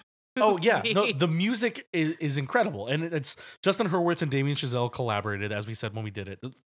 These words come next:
Speaker 1: as they did on, uh, La La Land. And there is a little bit of a familiar riff with the piano jazzy stuff. So it's, it's familiar if you're a fan of La La Land, but I think it, it, it's, and it's really kind of one riff that plays throughout the entire movie, but it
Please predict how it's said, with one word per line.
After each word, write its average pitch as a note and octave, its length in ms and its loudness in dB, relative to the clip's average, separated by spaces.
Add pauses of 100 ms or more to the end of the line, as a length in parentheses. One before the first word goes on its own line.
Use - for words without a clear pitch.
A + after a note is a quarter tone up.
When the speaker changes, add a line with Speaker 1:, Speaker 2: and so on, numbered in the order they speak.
(240)
Speaker 1:
as C#3 180 0
they C#3 100 0
did B2 180 -2
on, A#2 420 -4
uh, G#2 140 -2
La C3 160 4
La G3 120 4
Land. A2+ 320 -2 (420)
And D#3+ 160 0
there F3+ 120 2
is A#3+ 140 -2
a B3+ 60 0
little A3 240 2
bit A3 120 4
of G#3 60 0
a F3 60 -8
familiar F3 560 0
riff C#3 500 0
with D#3+ 80 -2
the C3 80 -4
piano C#3 560 0
jazzy B2+ 500 -2
stuff. G3+ 440 -2 (480)
So D#3 260 2
it's, D3+ 300 -4
it's - 180 -4
familiar C#3+ 800 -2 (120)
if B2 140 -6
you're B2 160 -4
a A2+ 40 -6
fan B2 200 -4
of A2 80 -4
La G#2+ 140 -2
La G#2 140 -4
Land, G#2+ 280 -4
but C3 160 -4
I B2+ 80 -4
think C#3+ 300 -6
it, B2+ 140 -2 (1080)
it, D#3+ 260 -8
it's, - 320 -2
and E3 120 0
it's C3+ 100 -4
really F#3 300 -4
kind D#3 180 -2
of G#2+ 140 -2
one B2 260 0
riff C3 220 -2
that A#2+ 80 -6
plays C#3 260 -2
throughout B2+ 160 -4
the A2+ 100 -6
entire A#2+ 300 -4
movie, B2 320 -4
but A#2+ 220 -4
it C#3+ 180 -6